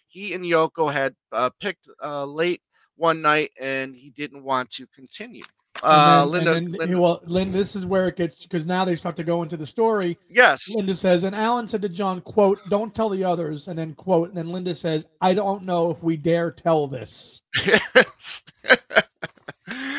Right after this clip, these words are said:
Speaker 1: Paul goes, "Yeah, I don't know how much, uh, of this we're allowed to say, but Alan said, 'Don't tell them until after we sign the new Capitol Records deal,'" which is, which wasn't too far after that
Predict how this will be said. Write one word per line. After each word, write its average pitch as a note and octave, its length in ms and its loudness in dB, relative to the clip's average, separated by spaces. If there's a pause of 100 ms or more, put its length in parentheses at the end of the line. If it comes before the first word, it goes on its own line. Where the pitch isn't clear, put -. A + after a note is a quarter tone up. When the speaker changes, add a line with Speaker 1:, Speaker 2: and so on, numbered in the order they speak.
(140)
Speaker 1:
Paul G#3 200 8
goes, G3+ 180 6
"Yeah, G#3+ 220 8
I F#3+ 120 6
don't G#3+ 300 4
know G#3+ 240 4
how G3 260 6
much, G3 380 2
uh, E3+ 380 2
of D#3 100 -4
this F3+ 240 -6
we're E3 160 0
allowed D#3+ 340 4
to C3+ 80 -20
say, A#3 520 2 (280)
but D#3+ 180 -4
Alan G3+ 260 0
said, F#3 320 -10
'Don't A3+ 260 -2 (100)
tell G#3 280 -2
them F#3+ 260 -2
until E3+ 320 -6
after F3 320 0
we D#3+ 160 -12
sign E3+ 420 -4
the D3+ 80 -20
new D#3 180 -18
Capitol D3+ 440 -6
Records D3 400 -10
deal,'" F3 260 -4
which B3 300 2
is, C#4+ 160 -8 (140)
which A#3 240 -4
wasn't C4 320 2
too C#4 180 -10
far G#3+ 300 4
after G3+ 560 2
that C#3 240 -4